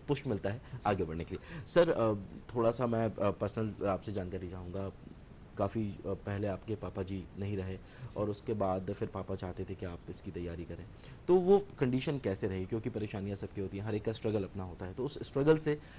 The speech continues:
Speaker 1: लड़ने की ताकत आपको कैसे मिली? कैसे अपने आप के मन में वो मनोबल या फिर वो इच्छा शक्ति लेकर आए कि नहीं, मुझे करना है इन सब परेशानियों के बावजूद भी?
Speaker 2: देखिए, सच कहूँ तो आपने जैसा कि कहा कि मैं जब दस महीने का था, तब मेरे पिताजी का देहांत हो गया था।
Speaker 1: हम्म।
Speaker 2: तो मेरे लिए मेरी माताजी और मेरे पिताजी का रोल तो मेरी मम्मी ने ही प्ले किया।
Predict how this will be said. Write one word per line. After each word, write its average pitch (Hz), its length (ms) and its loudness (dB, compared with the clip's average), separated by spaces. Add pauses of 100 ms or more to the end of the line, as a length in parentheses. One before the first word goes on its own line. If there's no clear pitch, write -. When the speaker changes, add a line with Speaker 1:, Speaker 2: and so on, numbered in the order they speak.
(140)
Speaker 1:
लड़ने 131 220 6
की 147 100 2
ताकत 110 300 -2
आपको 101 240 -2
कैसे 95 260 -6
मिली? 95 220 -4
कैसे 107 280 -2
अपने 107 180 -2
आप 98 180 -4
के - 500 -4
मन 104 180 0
में 110 180 0 (300)
वो 113 300 2
मनोबल 104 600 0
या 104 140 0
फिर 107 180 -2
वो 107 80 2
इच्छा 107 220 0
शक्ति 117 300 0
लेकर 98 260 -2
आए 95 120 -2
कि 101 120 -2
नहीं, 98 160 0 (320)
मुझे 131 180 6
करना 101 260 0
है 95 160 -4
इन 127 80 0
सब 139 180 0
परेशानियों 95 420 -2
के 98 80 -2
बावजूद 82 360 -6
भी? - 220 -14 (720)
Speaker 2:
देखिए, 127 260 -4
सच - 300 -4
कहूँ 135 260 -4
तो 139 320 -4
आपने 120 240 -6
जैसा 123 180 -6
कि 127 120 -6
कहा 120 160 -6
कि 123 300 -8
मैं 113 160 -6
जब 117 140 -4
दस 117 200 -6
महीने 123 180 -4
का 120 80 -2
था, 123 140 -4
तब 117 200 -8
मेरे 113 160 -2
पिताजी 110 360 -4
का 113 80 -2
देहांत 107 280 -6
हो 107 80 -6
गया 101 120 -6
था। 104 120 -10
Speaker 1:
हम्म। - 540 -12
Speaker 2:
तो 147 300 4
मेरे 123 320 0
लिए 156 400 0
मेरी 123 220 -2
माताजी 120 420 -4
और 135 80 -2
मेरे 120 140 -2
पिताजी 117 360 -2
का 131 100 -2
रोल 131 140 -2
तो 127 100 -8
मेरी 123 180 -4
मम्मी 107 240 -6
ने 107 60 -4
ही 107 60 -6
प्ले 101 160 -6
किया। 101 220 -6